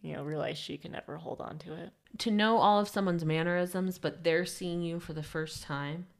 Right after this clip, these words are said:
Speaker 2: really struck a chord to just show how lonely she was. Because she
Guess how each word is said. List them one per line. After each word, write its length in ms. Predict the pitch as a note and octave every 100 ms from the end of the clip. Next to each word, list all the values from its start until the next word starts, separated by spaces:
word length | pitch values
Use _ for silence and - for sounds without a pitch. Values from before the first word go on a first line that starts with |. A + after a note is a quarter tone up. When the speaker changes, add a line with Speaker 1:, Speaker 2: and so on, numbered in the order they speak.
| _ _ _ _ _ _ -
Speaker 2:
really 420 | E3+ F3 F3 F3
struck 300 | E3+ D#3+ D#3
a 60 | D3
chord 400 | D3 D#3+ D3 D3
to 80 | D#3+
just 200 | D3+ D3
show 360 | - E3 D3+
how 300 | D3+ - D3
lonely 720 | D3+ C#3+ C#3+ C#3+ D3 C3 C3+ D3 _ _ -
she 260 | - D3
was. 500 | C3 C3 - - - _ _
Because 460 | F#3 E3+ F3+ D#3 D3
she 640 | - G#3 G3+ G3+ G3